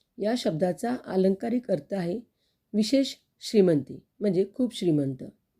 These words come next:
ती गजांत लक्ष्मी. घरकोंबडा म्हणजे काय? घरकोंबडा या शब्दाचा अलंकारिक अर्थ आहे आपले घर सोडून न जाणारा, म्हणजेच घरातच बसून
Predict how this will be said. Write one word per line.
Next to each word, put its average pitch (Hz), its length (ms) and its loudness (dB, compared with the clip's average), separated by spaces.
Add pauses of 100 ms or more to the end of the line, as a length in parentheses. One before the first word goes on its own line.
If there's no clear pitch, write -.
(480)
ती 226 60 -6
गजांत 185 500 2 (220)
लक्ष्मी. 160 400 -4 (3250)
घरकोंबडा 247 580 4
म्हणजे 170 300 2
काय? 156 240 -8 (340)
घरकोंबडा 202 540 0 (460)
या 208 160 0
शब्दाचा 190 440 -4
अलंकारिक 190 540 0
अर्थ 165 220 0
आहे 185 220 -4 (480)
आपले 240 360 0
घर 202 340 2 (100)
सोडून 196 380 2 (120)
न 202 200 6
जाणारा, 156 420 -2 (480)
म्हणजेच 185 360 0 (320)
घरातच 214 600 2
बसून 190 400 0